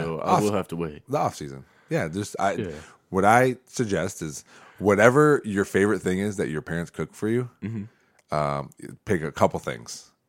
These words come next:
Speaker 2: and just say, "Hey, Dad, next time you make this, can I watch you or can you talk about it? 'Cause I'd like to know
Speaker 1: Mm-hmm.
Speaker 2: how to do it."
Speaker 1: Yeah, but I've, like, done that so many times just because, like, that's what I want to eat.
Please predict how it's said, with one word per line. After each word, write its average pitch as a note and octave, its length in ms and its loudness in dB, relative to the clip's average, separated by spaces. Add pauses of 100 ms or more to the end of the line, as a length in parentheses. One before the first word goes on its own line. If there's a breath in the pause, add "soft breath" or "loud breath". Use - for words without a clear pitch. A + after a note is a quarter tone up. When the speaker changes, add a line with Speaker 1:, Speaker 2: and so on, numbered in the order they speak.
(120)
Speaker 2:
and D#2 180 -8
just C#2+ 200 -8
say, C#2+ 100 -6
"Hey, D#2 220 -4
Dad, C#2 260 -4
next D#2+ 200 -8
time D#2+ 180 -6
you D2 60 -8
make C#2+ 180 -10
this, C2+ 420 -8
can - 160 -10
I C2+ 60 -6
watch A#1+ 320 -8
you C2 120 -10
or B1 100 -10
can - 160 -16
you C2 60 -14
talk A#1+ 240 -8
about G1+ 200 -10
it? - 120 -18
'Cause C2+ 120 -12
I'd B1 120 -8
like B1+ 140 -8
to F#2 80 -10
know B1 80 -10
Speaker 1:
Mm-hmm. B1 80 -10
Speaker 2:
how A#1+ 60 -12
to A1+ 60 -18
do A1 140 -14
it." - 100 -18 (680 loud breath)
Speaker 1:
Yeah, G2 160 -4
but F2 200 -2
I've, A2 220 0
like, C3 160 0
done G#2 160 -2
that F#2+ 160 -4
so F#2+ 200 -4
many F#2+ 180 -2
times F2 680 -6
just F2 260 -8
because, F2+ 300 -4
like, F2 260 -4
that's E2 380 -6
what F#2 120 -2
I E2 100 -2
want E2 340 -6
to - 180 -8
eat. E2+ 240 -6